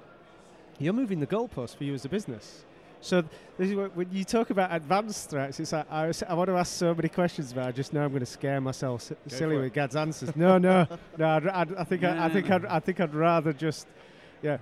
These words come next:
Speaker 1: Twenty minutes is too short for me to get too
Speaker 3: <laughs> N-,
Speaker 1: scared
Speaker 3: no
Speaker 1: here.
Speaker 3: fun here, you know,
Speaker 1: But
Speaker 3: no.
Speaker 1: yeah, but
Speaker 3: We
Speaker 1: is,
Speaker 3: have to
Speaker 1: is,
Speaker 3: do
Speaker 1: is
Speaker 3: that.
Speaker 1: that, yeah,
Speaker 3: Well,
Speaker 1: what,
Speaker 3: well,
Speaker 1: what I
Speaker 3: uh,
Speaker 1: just described there with that,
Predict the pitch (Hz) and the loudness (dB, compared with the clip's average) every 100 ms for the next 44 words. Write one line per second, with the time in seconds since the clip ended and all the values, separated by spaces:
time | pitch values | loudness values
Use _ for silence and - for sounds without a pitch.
0 | - - 180 170 165 160 - 139 160 139 | -8 -2 2 2 2 0 -4 -4 -2 -2
1 | - 143 143 262 302 147 147 - 214 - | 0 -2 -2 -2 -2 0 2 4 4 4
2 | 214 110 180 156 135 165 170 160 143 120 | 2 4 2 2 2 2 0 -4 -6 -6
3 | 131 101 95 95 214 214 220 262 - 233 | -6 -6 -6 -4 -2 -2 -2 -2 -2 -2
4 | 202 240 233 233 262 214 208 233 285 294 | 0 0 -2 -4 -4 -6 -6 -6 -4 -4
5 | 269 - - 240 - 226 247 156 208 208 | -6 -14 -20 -20 -18 -10 -2 -2 2 2
6 | 262 262 247 277 - 247 - 226 214 185 | 4 4 4 2 -2 -4 -6 -4 -4 -4
7 | 226 220 165 - 190 | -4 -2 -4 -4 -6